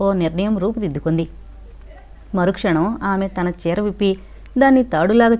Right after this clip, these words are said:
చేసి సరస్సులోకి విసిరేసింది. ప్రియంవద చేసిన పనికి అపరిమితుడయ్యాడు చంద్రహాస్. లంగా, పెట్టికోట్ మీద నిలబడిందామె. పచ్చని ఆమె శరీరం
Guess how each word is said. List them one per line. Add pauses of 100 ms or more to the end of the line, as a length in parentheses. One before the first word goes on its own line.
చేసి
సరస్సులోకి
విసిరేసింది. (840)
ప్రియంవద
చేసిన
పనికి (120)
అపరిమితుడయ్యాడు
చంద్రహాస్. (960)
లంగా,
పెట్టికోట్
మీద
నిలబడిందామె. (540)
పచ్చని
ఆమె
శరీరం